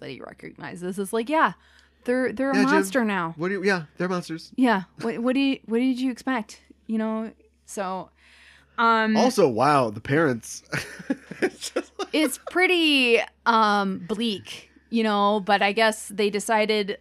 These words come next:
Speaker 1: "Let's commit suicide together instead of, um, becoming horrible zombies."
Speaker 2: I guess, yeah,
Speaker 1: And,
Speaker 2: maybe
Speaker 1: like,
Speaker 2: there are
Speaker 1: possibly
Speaker 2: more
Speaker 1: killing each
Speaker 2: down the
Speaker 1: other
Speaker 2: block
Speaker 1: and
Speaker 2: that
Speaker 1: people.
Speaker 2: there are a lot of, uh, couples in beds, but in the note they write are like, "Don't wake up." <laughs>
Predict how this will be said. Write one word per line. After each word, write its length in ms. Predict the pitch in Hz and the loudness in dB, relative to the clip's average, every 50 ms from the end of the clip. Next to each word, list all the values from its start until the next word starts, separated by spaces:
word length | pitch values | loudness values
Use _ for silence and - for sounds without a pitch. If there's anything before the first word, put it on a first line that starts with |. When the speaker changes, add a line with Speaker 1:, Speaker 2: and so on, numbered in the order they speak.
| - - - | -12 -20 -20
Speaker 1:
"Let's 400 | - - 190 208 214 208 - - | -14 -6 -2 -2 -2 -2 -4 -12
commit 300 | - - 220 220 220 220 | -6 -4 -2 -2 -2 -4
suicide 560 | - - 233 233 233 233 - 220 196 185 185 | -6 -6 -2 -2 -2 -2 0 0 0 0 0
together 500 | 185 185 180 185 180 180 185 185 180 180 | -4 -6 -4 -4 -2 -2 -2 -2 -2 -4
instead 380 | - 165 185 175 - 208 190 185 | -4 -6 -6 -6 -6 -6 -4 -2
of, 400 | 185 185 180 180 175 175 - - | -2 -4 -4 -8 -12 -14 -16 -14
um, 640 | - - 185 180 185 190 185 185 185 185 180 175 165 _ _ _ _ _ - | -8 -6 -6 -4 -4 -6 -6 -6 -6 -6 -6 -8 -10 _ _ _ _ _ -12
becoming 760 | - 185 - - 196 196 190 185 185 185 185 180 185 185 - _ _ _ _ _ _ _ - | -10 -10 -8 -6 -6 -4 -4 -4 -4 -4 -6 -6 -8 -8 -12 _ _ _ _ _ _ _ -10
horrible 400 | 190 185 190 196 180 185 180 175 | -8 -8 -8 -8 -6 -6 -8 -8
zombies." 800 | 165 202 196 202 208 208 185 175 165 165 180 175 - - - _ _ _ _ _ - 156 | -6 -6 -6 -4 -4 -4 -6 -6 -6 -6 -8 -8 -12 -20 -20 _ _ _ _ _ -2 -2
Speaker 2:
I 80 | 151 | -2
guess, 400 | 131 131 165 185 170 151 - - | 2 2 2 4 4 2 0 2
yeah, 80 | 170 160 | 2 4
Speaker 1:
And, 80 | 151 | 4
Speaker 2:
maybe 80 | 139 143 - | 4 4 2
Speaker 1:
like, 80 | - 151 | 2 2
Speaker 2:
there 140 | 165 160 156 | 2 4 4
are 100 | 185 - | 4 4
Speaker 1:
possibly 240 | 151 147 139 131 139 | 4 2 0 0 0
Speaker 2:
more 120 | 139 139 139 | 0 0 0
Speaker 1:
killing 260 | - - - 208 202 | 0 0 0 -2 -2
each 220 | 185 180 135 - | -4 -6 -4 -2
Speaker 2:
down 200 | 143 139 143 151 156 | -2 0 2 2 0
the 20 | |
Speaker 1:
other 80 | 151 143 | 0 0
Speaker 2:
block 400 | 135 135 143 170 175 143 180 175 | 0 2 2 2 0 0 -2 -4
Speaker 1:
and 100 | 139 117 | -4 -2
Speaker 2:
that 160 | 120 120 117 | -2 -2 -2
Speaker 1:
people. 180 | 113 - 120 120 | -2 -2 -2 -2
Speaker 2:
there 80 | 113 113 110 107 107 | 0 0 -2 -2 -2
are 40 | 107 | -4
a 60 | 107 | -4
lot 180 | 107 110 123 139 | -4 -4 -4 -4
of, 200 | 139 113 107 113 | -4 -4 -4 -6
uh, 80 | 101 92 | -6 -6
couples 360 | - - 110 - - 104 - 107 | -6 -10 -10 -10 -10 -10 -10 -10
in 100 | 92 85 | -10 -8
beds, 400 | 82 101 92 90 87 87 90 - | -8 -6 -6 -6 -6 -8 -10 -10
but 200 | - 120 113 110 | -8 -8 -6 -6
in 100 | 117 113 | -6 -6
the 120 | 113 110 113 | -4 -4 -4
note 280 | 120 123 127 143 139 | -2 -2 -2 -4 -4
they 140 | - 117 104 | -4 -6 -4
write 200 | 98 101 95 92 | -4 -4 -4 -4
are 100 | 92 92 | -6 -6
like, 320 | 92 90 85 87 82 _ - | -6 -8 -8 -10 -12 _ -8
"Don't 220 | 117 104 98 87 | -6 -6 -6 -6
wake 240 | 101 98 95 - - | -6 -6 -6 -6 -6
up." 260 | 110 95 90 95 - | -8 -6 -6 -8 -4
<laughs> 320 | - - - - - - | -4 -4 -4 -4 -14 -4